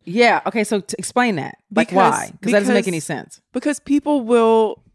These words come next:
Speaker 2: not even just cards, but, like, checks, even your bill, even when you pay your bills, just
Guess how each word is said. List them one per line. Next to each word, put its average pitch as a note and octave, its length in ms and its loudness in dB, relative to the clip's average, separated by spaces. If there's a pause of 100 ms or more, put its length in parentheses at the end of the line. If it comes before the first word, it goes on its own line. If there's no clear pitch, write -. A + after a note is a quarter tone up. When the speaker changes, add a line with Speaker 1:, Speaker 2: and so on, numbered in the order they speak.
(100)
Speaker 2:
not A3+ 360 0
even C#4 80 -4
just A3+ 160 -8
cards, F#3 220 2
but, C#3+ 100 -6
like, C#3 180 -4
checks, - 640 -2
even G#4 260 0
your C4+ 120 0
bill, G#3 280 0
even C#4+ 200 -6
when C#4 120 -4
you A3+ 80 -4
pay A3 160 -4
your F#3+ 140 0
bills, D3+ 320 -2
just D4+ 200 -8